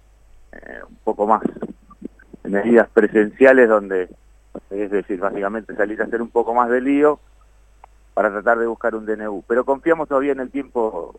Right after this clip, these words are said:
legislativo que eso va a suceder porque sería una medida muy, muy contundente que no creo que la sociedad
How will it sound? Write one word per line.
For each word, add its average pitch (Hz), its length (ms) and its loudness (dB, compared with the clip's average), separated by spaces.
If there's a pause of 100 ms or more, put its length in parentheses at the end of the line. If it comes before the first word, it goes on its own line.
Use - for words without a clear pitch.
legislativo 113 680 0
que 117 80 -2
eso 120 160 0
va 117 60 6
a 117 60 2
suceder 127 440 2
porque 95 380 -4 (480)
sería 107 160 0
una 127 140 2
medida 113 360 4
muy, 110 420 -10 (760)
muy 117 400 -2
contundente 139 720 2
que 113 100 2
no 110 140 -8
creo 127 240 6
que 107 80 0
la 107 100 0
sociedad 104 540 -2